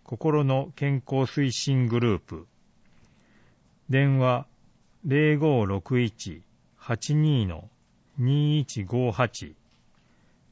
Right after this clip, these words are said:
平日午前九時から正午、午後一時から四時三十分。愛知心ホットライン三六五。電話、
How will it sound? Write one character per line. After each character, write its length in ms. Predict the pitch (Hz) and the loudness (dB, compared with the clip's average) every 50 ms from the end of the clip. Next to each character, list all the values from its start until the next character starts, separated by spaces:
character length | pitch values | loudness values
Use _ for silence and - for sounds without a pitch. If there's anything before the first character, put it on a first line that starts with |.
| - - - _ _ | -20 -20 -20 _ _
平 300 | - - 139 139 143 143 | -8 -2 0 2 2 2
日 480 | 131 127 120 107 - - 120 107 104 - _ _ _ _ _ _ _ _ _ _ - | 2 0 -4 -4 -4 -4 -2 -2 -4 -6 _ _ _ _ _ _ _ _ _ _ -6
午 160 | - 127 160 160 | -2 0 2 2
前 300 | 139 143 113 90 87 87 | 2 2 0 0 -2 -6
九 180 | - - 165 151 | -6 -4 -2 0
時 160 | 139 131 110 | 0 -2 -4
か 140 | - 101 92 | -4 -6 -8
ら 180 | 87 80 - _ _ _ - | -8 -10 -12 _ _ _ -18
正 400 | - - - - 151 135 117 95 | -16 -10 -4 -2 0 0 0 0
午、 220 | 80 78 73 78 - _ _ _ _ _ _ _ _ _ _ _ _ _ _ - | -2 -6 -12 -16 -20 _ _ _ _ _ _ _ _ _ _ _ _ _ _ -6
午 160 | - 147 165 | -2 0 0
後 280 | 143 131 101 82 - - _ - | 2 0 -2 -4 -6 -14 _ -12
一 240 | - 110 120 165 160 | -10 -6 -4 -4 -2
時 160 | 143 123 113 | -2 -2 -4
か 160 | - - 101 | -6 -8 -12
ら 180 | 87 85 82 - _ _ _ _ _ - | -12 -12 -14 -18 _ _ _ _ _ -2
四 140 | 147 151 135 | 0 0 0
時 200 | 107 98 - - | -2 -4 -8 -10
三 340 | - - - 131 135 139 139 | -10 -4 0 0 2 2 2
十 160 | 127 135 139 | 0 -2 -4
分。 400 | 123 _ - - 92 80 71 73 - _ _ _ _ _ _ _ _ _ _ _ _ _ _ _ _ _ - - - - _ _ _ _ _ _ _ _ _ | -6 _ -10 -10 -8 -8 -10 -12 -18 _ _ _ _ _ _ _ _ _ _ _ _ _ _ _ _ _ -20 -20 -20 -20 _ _ _ _ _ _ _ _ _
愛 280 | - 156 170 165 147 117 | 0 0 2 2 2 -2
知 160 | - - - | -4 -10 -14
心 400 | - 120 101 - 131 120 123 117 | -12 -10 -6 -2 0 0 0 0
ホ 140 | 98 113 110 | -2 -4 -6
ッ 40 | - _ - | -6 _ -4
ト 120 | 143 131 | -2 0
ラ 160 | 123 123 117 | 2 2 2
イ 60 | 95 | 0
ン 180 | 78 71 78 - _ _ _ _ _ _ _ | -2 -6 -12 -18 _ _ _ _ _ _ _
三 360 | - - 135 135 139 139 135 | -8 -4 -2 0 2 2 2
六 260 | 135 139 110 - 113 92 | 2 0 -2 -2 -6 -6
五。 240 | 82 87 85 82 - _ _ _ _ _ _ _ _ _ _ _ _ _ _ _ _ _ _ _ _ _ - | -6 -6 -8 -10 -12 _ _ _ _ _ _ _ _ _ _ _ _ _ _ _ _ _ _ _ _ _ -4
電 300 | 127 131 135 135 135 135 | 0 2 2 4 4 4
話、 260 | 127 127 123 120 - | 2 2 2 0 -2